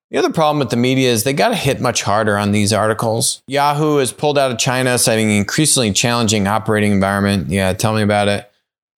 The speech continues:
The, the withdrawal was largely symptomatic, as many of the company's services were already <laughs> blocked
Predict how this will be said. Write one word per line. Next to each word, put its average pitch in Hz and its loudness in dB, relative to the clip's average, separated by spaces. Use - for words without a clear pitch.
The, 107 0
the 117 0
withdrawal 139 0
was 117 -2
largely 113 0
symptomatic, 139 0
as 110 0
many 123 0
of 113 2
the 110 0
company's 110 0
services 107 0
were 107 2
already 101 0
<laughs> - -4
blocked 123 -2